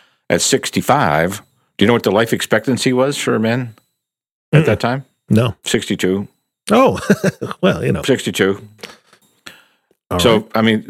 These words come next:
Speaker 1: very few people were supposed to hit it. And now they've got the, they've, you can take it at sixty-two and people are <laughs> living to ninety. I mean,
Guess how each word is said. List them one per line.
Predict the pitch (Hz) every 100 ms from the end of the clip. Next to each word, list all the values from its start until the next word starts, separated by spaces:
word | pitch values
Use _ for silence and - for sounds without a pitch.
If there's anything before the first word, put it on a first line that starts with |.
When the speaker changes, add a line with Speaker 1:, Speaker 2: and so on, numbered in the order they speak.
| 117
Speaker 1:
very | 117 123
few | 120 117
people | 131 120
were | 104
supposed | 101 - 107 -
to |
hit | 98 139 90
it. | 65 - - _ _ -
And | 85
now | 98 170 127 73 90 107 _ _ _ _ _ _ -
they've | 90
got | 110 -
the, | 90 85 _ _ -
they've, | 98 90 - -
you | - 101
can | 98
take | 110 98
it | 92
at | 90
sixty-two | - - 87 - 131 131 101
and | 85 82
people | 120 104
are | 98 -
<laughs> |
living | 110 101
to | 95
ninety. | 90 135 143 67 71
I |
mean, | 82 82